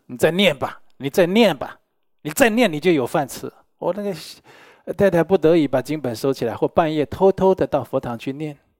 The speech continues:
我的先生要来参加共修，太太就冷嘲热讽，故意不煮饭。那晚上先生回来的时候，把门反锁，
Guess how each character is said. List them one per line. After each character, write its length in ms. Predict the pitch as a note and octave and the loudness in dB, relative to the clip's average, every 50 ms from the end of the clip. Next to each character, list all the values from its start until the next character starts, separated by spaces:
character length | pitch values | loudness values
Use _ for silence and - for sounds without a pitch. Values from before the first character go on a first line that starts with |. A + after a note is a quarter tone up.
| _ _ _ _ _ _ _ _ _ _ _ _ _ _ _ _ _ - | _ _ _ _ _ _ _ _ _ _ _ _ _ _ _ _ _ 0
我 80 | E3+ | 2
的 100 | F3+ F#3+ | 2 4
先 220 | F3 - G#3 G#3+ G3+ | 4 4 2 2 2
生 160 | F#3+ G#3 G#3 | 2 2 4
要 100 | G3+ F3+ | 4 4
来 120 | E3+ E3 | 4 2
参 180 | - E3 F3 E3 | 0 -2 -2 0
加 140 | F3 E3+ E3+ | 0 0 2
共 200 | - F#3 E3+ D3 | 2 2 2 2
修， 200 | - D#3 D3+ D3 | 2 0 0 0
太 160 | - F3+ D#3+ | 2 0 0
太 100 | C3 B2+ | 0 0
就 260 | B2 C#3 C#3+ D3 B2+ _ - - - G#2+ G#2 | 0 2 2 2 2 _ -10 -20 -20 -14 -6
冷 260 | - C#3 C3+ B2+ B2 | -2 -2 -2 -2 -2
嘲 280 | - - B2+ A#2 B2+ E3+ | -6 -4 0 2 2 2
热 260 | G3 G#3+ G#3 F#3 D#3 | 4 4 4 4 4
讽， 300 | - G3+ G#3 G3+ F3 D3 - - _ _ _ _ _ - B2 B2+ | 4 2 0 0 0 -4 -14 -20 _ _ _ _ _ -16 -10 -2
故 160 | - F#3+ F#3+ | 2 2 4
意 80 | G3 F3+ | 4 2
不 160 | - F#3 E3+ | 0 -2 -2
煮 260 | - - C#3 B2 B2 | -2 -2 -6 -6 -4
饭。 360 | A#2+ - G#3 F#3+ F3+ E3+ D3+ - _ _ _ _ _ _ _ _ - | 0 4 4 4 4 2 -2 -8 _ _ _ _ _ _ _ _ -8
那 100 | B2+ B2+ | -4 -2
晚 160 | B2+ C3 C3+ | -2 -2 0
上 180 | C3+ F#3 F3 C#3+ | 0 0 0 0
先 160 | D#3+ F3 E3+ | 0 -2 0
生 140 | E3 F3+ D3+ | 0 0 2
回 140 | D#3+ D#3+ E3 | 4 4 4
来 120 | E3 C#3+ | 4 4
的 120 | C3+ C#3+ | 2 0
时 120 | B2 C3 D3+ | 0 0 2
候， 80 | D#3 | 2
把 140 | D3 D3 C3 | 2 2 0
门 220 | B2+ B2 B2 D3 C#3+ | -2 -2 -6 -6 -4
反 260 | - C#3 C3 D#3+ E3 | -2 0 0 0 -2
锁， 500 | - - C3+ A#2 G#2+ G2+ G#2 A2 C3+ | -2 -2 0 0 0 0 0 -2 -4